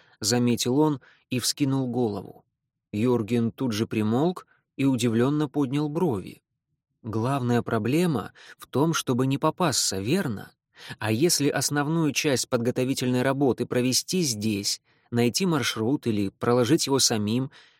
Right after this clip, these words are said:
причем так, чтобы на Востоке до последнего никто ни о чем не прознал,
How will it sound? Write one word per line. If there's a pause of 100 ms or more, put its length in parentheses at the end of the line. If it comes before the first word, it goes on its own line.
(160)
причем
так,
чтобы
на
Востоке
до
последнего
никто
ни
о
чем
не
прознал,